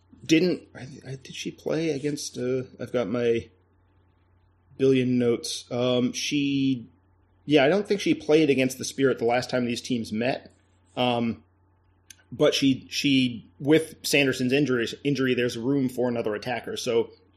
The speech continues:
she ended up on the right against Portland. Um, that means in this game, assuming that they don't change anything,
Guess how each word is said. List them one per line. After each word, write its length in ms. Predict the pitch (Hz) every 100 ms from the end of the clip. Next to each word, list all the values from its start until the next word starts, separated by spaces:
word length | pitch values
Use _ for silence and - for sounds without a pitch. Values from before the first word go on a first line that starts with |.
| _ _ _ _ -
she 220 | - 170
ended 180 | 156 139
up 120 | 135
on 120 | 131 123
the 60 |
right 360 | 113 117 135 123
against 340 | 139 127 123 -
Portland. 420 | 127 123 117 104 - - - - _
Um, 460 | 123 120 117 120 - _ _
that 280 | 131 147 147
means 300 | 151 143 139
in 360 | - 131 135 139
this 140 | 156
game, 300 | - 120 120
assuming 440 | 107 156 147 139
that 360 | 131 120 - 135
they 120 | 131
don't 180 | 127 123
change 240 | - 135
anything, 380 | 120 113 117 117